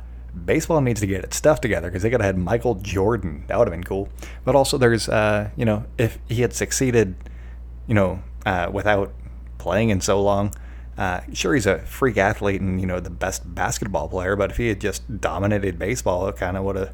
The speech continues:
been a black eye for baseball. Not like cheating, but just making it look like anybody can just pick up a bat and be like, "Yeah, I'm great at this." So with nowhere in the outfield, uh, judging by after the games have been played and all that,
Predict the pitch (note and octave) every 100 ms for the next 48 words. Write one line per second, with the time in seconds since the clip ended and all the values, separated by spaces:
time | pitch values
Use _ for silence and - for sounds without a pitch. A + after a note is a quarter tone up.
0 | - - - - - - - F2+ G#2+ E2+
1 | - - F2+ A2 A2 A#2+ A2+ F2+ F#2+ F#3
2 | - D#2+ - - - - G#3 C4 E3 B2
3 | - - - - B2+ G#2+ E2+ F2+ - -
4 | - - - G2 F#2 - - - - -
5 | - A#2 A2 A2+ B2+ G2+ F2+ F#2+ G2 G2+
6 | F#2 - - G2+ F#2+ F#2+ F2+ D#2 - G2
7 | F2+ F2+ F#2+ G2 G#2+ G#2 D#3+ A2 F#2 G#2+
8 | F#2 E2+ - - - - - - C#3+ B2+
9 | D#3 D#3 C#3 A#2 G2 G2+ G#2+ G2 F2+ -
10 | G#2 F#2 F#2 G2+ - - - - B2 G#2
11 | B2+ B2 A#2 G#2 G2 - G#2 G#2 G#2+ G2
12 | F#2 F#2+ F2 F2 F2+ A#2 B2 G#2+ G#2+ G2+
13 | G2+